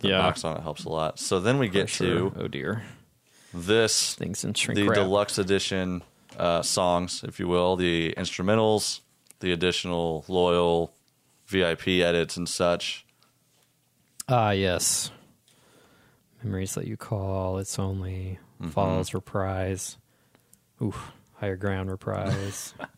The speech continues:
Speaker 1: <laughs> Oof.
Speaker 2: Line of Sight reprise. Falls reprise.
Speaker 1: And I believe,
Speaker 2: All the reprises.
Speaker 1: I believe the vinyl, I, I don't know.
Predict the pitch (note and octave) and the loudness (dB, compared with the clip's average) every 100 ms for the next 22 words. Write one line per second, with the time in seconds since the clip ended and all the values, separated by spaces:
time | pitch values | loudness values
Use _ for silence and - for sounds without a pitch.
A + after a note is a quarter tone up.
0 | - - - - - C3 A#2 - - G#2 | -18 -16 -16 -6 2 4 4 0 -8 -6
1 | F#2 F2+ - G2 F2+ - G2+ G2+ G2+ F#2+ | -6 -6 -2 0 0 -4 -6 -4 -4 -4
2 | F#2+ F#2 - - _ _ _ _ - - | -6 -8 -12 -18 _ _ _ _ -20 -20
3 | B2 - - - _ _ _ - A2 G#2+ | -20 -20 -20 -20 _ _ _ -2 0 2
4 | F#2+ G#2 B2+ D#3+ F#3+ G3+ G3 F3+ C3+ C3 | 2 4 4 4 2 0 -2 -4 -10 -14
5 | - - F#2+ G2+ G2+ A#2 A2+ G#2 F2+ F#2 | -10 -4 2 4 6 6 6 4 2 0
6 | G2+ G2+ G2+ F2+ E2+ _ _ G2+ A2 - | 2 2 2 -2 -6 _ _ -4 -2 0
7 | G#2 F2+ E2+ | 0 2 2